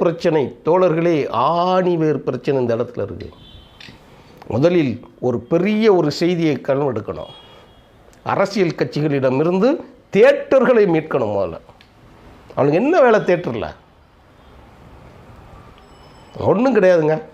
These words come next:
நான் ஒரு க-, கலைப்புலி எஸ் தானு, நான் நேரடி சாட்சிங்க. சென்னை கவிபுல்லா ரோடு பெரிய இது வந்தது.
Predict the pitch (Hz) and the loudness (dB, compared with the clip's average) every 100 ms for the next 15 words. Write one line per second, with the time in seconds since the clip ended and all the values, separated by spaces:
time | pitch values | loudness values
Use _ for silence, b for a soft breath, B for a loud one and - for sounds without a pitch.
0 | - - - 143 139 147 156 156 - - | -20 -20 -6 0 0 0 -2 -6 -8 -10
1 | - 170 185 170 156 135 - 110 131 143 | -2 -2 -2 -2 -2 -2 -6 -4 -2 -2
2 | - - - - - - - - - - | -6 -14 -20 -20 -20 -20 -20 -20 -20 -20
3 | - - 117 127 156 160 151 143 120 - | -12 -4 0 2 2 0 0 -2 -4 -4
4 | 104 98 - - - - - - - - | -8 -8 -12 -20 -20 -20 -20 -20 -20 -20
5 | - - - 156 175 156 - - - - | -20 -8 -2 2 2 2 -2 -14 -20 -20
6 | - - - - - - 156 175 165 151 | -20 -20 -20 -20 -20 -4 0 2 2 2
7 | 143 123 127 113 - - - - - - | 2 2 0 -2 -8 -14 -20 -20 -20 -20
8 | - - - 120 170 165 131 135 117 123 | -20 -10 -4 -2 0 0 0 0 -2 -4